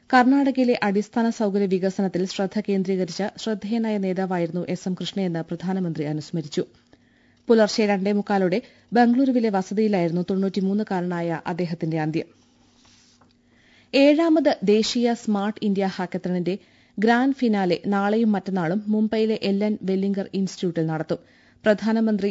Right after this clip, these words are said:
സമ്മേളനത്തെ അഭിസംബോധന ചെയ്യും. ആയിരത്തി മുന്നൂറിലധികം വിദ്യാർത്ഥി ടീമുകൾ ഗ്രാൻഡ് ഫിനാലെയിൽ പങ്കെടുക്കും. ഫിനാലെയിൽ പങ്കെടുക്കുന്ന യുവ സംരംഭകരുമായി പ്രധാനമന്ത്രി നരേന്ദ്രമോദി നാളെ വീഡിയോ കോൺഫറൻസിലൂടെ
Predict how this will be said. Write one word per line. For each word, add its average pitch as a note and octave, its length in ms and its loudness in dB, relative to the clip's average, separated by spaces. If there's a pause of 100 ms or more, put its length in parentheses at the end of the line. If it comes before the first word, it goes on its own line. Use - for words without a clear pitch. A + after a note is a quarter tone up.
(100)
സമ്മേളനത്തെ G3 560 -4
അഭിസംബോധന E3 600 -4
ചെയ്യും. D#3 320 -2 (540)
ആയിരത്തി C#4 420 2
മുന്നൂറിലധികം A3+ 720 2
വിദ്യാർത്ഥി G3+ 480 -2
ടീമുകൾ F#3+ 460 0 (440)
ഗ്രാൻഡ് A3 320 2
ഫിനാലെയിൽ F3+ 460 -2
പങ്കെടുക്കും. D#3 500 -2 (320)
ഫിനാലെയിൽ G3+ 440 0
പങ്കെടുക്കുന്ന F#3+ 500 -2
യുവ F#3+ 260 0
സംരംഭകരുമായി F#3 880 -2
പ്രധാനമന്ത്രി G3 640 -6
നരേന്ദ്രമോദി F#3+ 600 -2
നാളെ F3 300 -2 (360)
വീഡിയോ A3 360 2
കോൺഫറൻസിലൂടെ F#3 720 -4